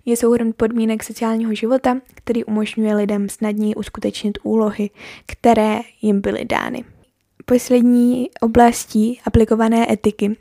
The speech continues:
kterou si zmíníme dnes, je politická etika, která zkoumá politickou strukturu společnosti a společenského života. Dotýká se i jednotlivých politiků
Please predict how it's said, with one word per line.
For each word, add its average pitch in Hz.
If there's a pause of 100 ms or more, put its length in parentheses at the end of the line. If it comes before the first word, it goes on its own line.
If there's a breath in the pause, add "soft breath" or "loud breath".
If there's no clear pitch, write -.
(100)
kterou 220
si 214
zmíníme 208 (100)
dnes, 214 (400 loud breath)
je 240
politická 233
etika, 226 (340)
která 226
zkoumá 220
politickou 226
strukturu -
společnosti 233 (460 loud breath)
a 240
společenského 214
života. 220 (840 loud breath)
Dotýká 226
se -
i 226
jednotlivých 214 (200)
politiků 254